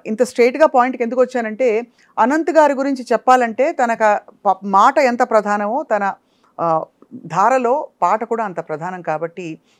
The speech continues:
తను రా-, రాసే అందమైన పొందుపరిచే మాటలకి ట్యూన్ కూడా అలాగే అల్లి చెప్పేస్తుంటారు మ్యూజిక్ డైరెక్టర్స్‌కి చాలా సందర్భాల్లో. ఇది నేను స్వయంగా చూశాను.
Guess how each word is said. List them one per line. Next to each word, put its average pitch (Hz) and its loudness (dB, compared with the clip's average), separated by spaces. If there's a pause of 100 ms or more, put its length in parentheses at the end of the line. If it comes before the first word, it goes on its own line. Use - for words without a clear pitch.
(120)
తను 165 -8
రా-, 165 -4
రాసే 190 -4
అందమైన 190 -4 (340)
పొందుపరిచే 190 -6
మాటలకి 175 -8 (280)
ట్యూన్ 285 -4
కూడా 277 2
అలాగే 220 2
అల్లి 208 -2 (100)
చెప్పేస్తుంటారు 180 -8 (260)
మ్యూజిక్ 175 -10
డైరెక్టర్స్‌కి 147 -10 (100)
చాలా 170 0
సందర్భాల్లో. 160 -4 (280)
ఇది 196 -8
నేను 208 -2
స్వయంగా 190 -2
చూశాను. 151 -12